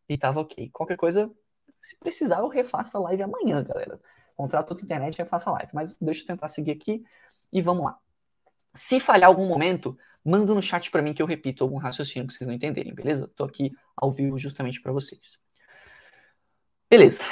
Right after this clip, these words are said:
essa é a nossa live quarenta e quatro. O objetivo dela é ensinar vocês, você aprender a como vender sites mais caros.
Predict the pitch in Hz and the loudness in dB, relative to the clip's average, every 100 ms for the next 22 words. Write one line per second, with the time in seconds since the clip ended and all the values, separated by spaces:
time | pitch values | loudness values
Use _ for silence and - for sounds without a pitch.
0 | - 208 220 196 196 180 175 180 175 175 | 0 2 4 2 2 4 4 2 0 6
1 | 185 180 190 185 - _ 160 165 160 - | 8 8 2 -4 -6 _ 0 0 0 -4
2 | 160 147 151 147 143 156 - _ - 165 | -4 2 4 4 2 -2 -8 _ -10 -10
3 | - 160 151 156 151 - 139 135 - - | -8 -4 -4 -4 -8 -6 -6 -6 -12 -6
4 | 143 143 131 135 131 _ _ - 190 185 | -4 -4 -4 -4 -6 _ _ 4 6 6
5 | 175 151 - 139 127 151 175 - 202 202 | -2 -4 -2 -4 -4 -8 -8 4 6 6
6 | 202 | 0